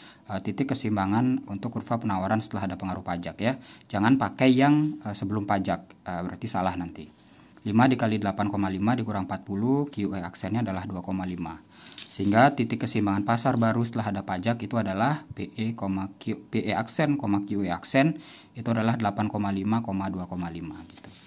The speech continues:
Perhatikan nanti kita akan punya dua titik, yaitu titik keseimbangan pasar sebelum ada pajak yang enam koma lima belas ini,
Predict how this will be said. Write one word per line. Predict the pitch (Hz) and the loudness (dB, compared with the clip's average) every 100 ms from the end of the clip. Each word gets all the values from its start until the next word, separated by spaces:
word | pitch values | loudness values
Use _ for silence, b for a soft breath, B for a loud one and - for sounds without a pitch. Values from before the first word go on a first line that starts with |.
| B B B | B B B
Perhatikan | - 113 - 165 170 | 0 2 8 10 10
nanti | 127 135 | 8 4
kita | 143 135 | 4 4
akan | 131 127 | 4 4
punya | 117 | 2
dua | 107 104 98 | 4 0 -2
titik, | 92 - - 110 | -4 -2 0 0
yaitu | 95 131 | 0 -2
titik | 131 101 107 | 0 -2 -2
keseimbangan | 113 104 101 | -4 -2 -2
pasar | 101 98 - 127 95 | -2 -6 0 0 0
sebelum | - 101 95 95 | -4 -6 -4 -4
ada | 92 90 | -4 -6
pajak | 87 90 120 - 107 | -8 0 0 0 -4
yang | 101 | -2
enam | 95 92 | 0 -2
koma | 98 95 | -4 -4
lima | 92 95 90 | -2 -2 -2
belas | 87 - | -4 -2
ini, | 101 143 | 0 2